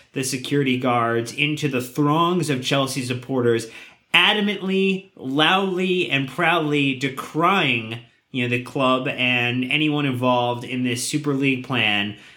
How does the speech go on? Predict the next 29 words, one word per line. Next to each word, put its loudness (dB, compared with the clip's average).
and 2
helping -2
dismantle 0
it, -4
you 0
know, -2
in 2
front 0
of -2
Stamford -2
Bridge -2
on, 2
<laughs> -6
on 2
that 0
fateful -2
day. -4
And 0
so, 0
yes, 0
it, -2
it -2
was 0
absolutely -2
the 2
most 2
surprising 0
moment 2
that, 0